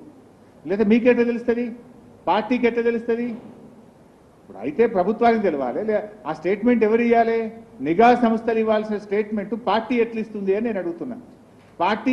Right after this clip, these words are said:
ఏ స్టేట్మెంట్ ఇస్తుంది అంటే నిఘా సంస్థలకు మీరు డైరెక్షన్ ఇచ్చి చేపిస్తున్నారు, మీరు ప్రతిపక్షాలను ఉద్దేశపూర్వకంగా ఇబ్బంది పెడుతున్నారనేటువంటి సం-, అనేది అర్థమవుతుంది. దీన్ని బట్టి ఒకటి ఏమైతే నిఘా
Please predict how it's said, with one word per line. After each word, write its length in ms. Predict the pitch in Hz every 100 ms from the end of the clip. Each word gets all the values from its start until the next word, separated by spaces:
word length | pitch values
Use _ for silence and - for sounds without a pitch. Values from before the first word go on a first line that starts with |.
| 254
ఏ 60 |
స్టేట్మెంట్ 500 | 247 254 233 247 240 226
ఇస్తుంది 400 | - 220 214 208
అంటే 260 | 185 175 196 262 254 - - - 151
నిఘా 260 | 185 226 247
సంస్థలకు 500 | 233 233 226 233 254
మీరు 180 | 240 220
డైరెక్షన్ 460 | 196 226 233 233
ఇచ్చి 180 | 214 240 226
చేపిస్తున్నారు, 720 | 196 202 - 175 147 143 175 127 - - - -
మీరు 200 | 175 240
ప్రతిపక్షాలను 760 | 240 190 220 233 233 226 226 226
ఉద్దేశపూర్వకంగా 920 | 185 214 214 208 208 202 202 196 247 269 - - 160
ఇబ్బంది 400 | 165 196 240 240
పెడుతున్నారనేటువంటి 920 | 220 214 214 202 196 196 190 190 180
సం-, 280 | 175 180 208 - - -
అనేది 220 | 170 254
అర్థమవుతుంది. 560 | 220 208 208 165 127 110 - - - - -
దీన్ని 220 | - 135
బట్టి 180 | 147 180
ఒకటి 180 | 226 214
ఏమైతే 300 | 214 226 226
నిఘా 260 | 180 170 214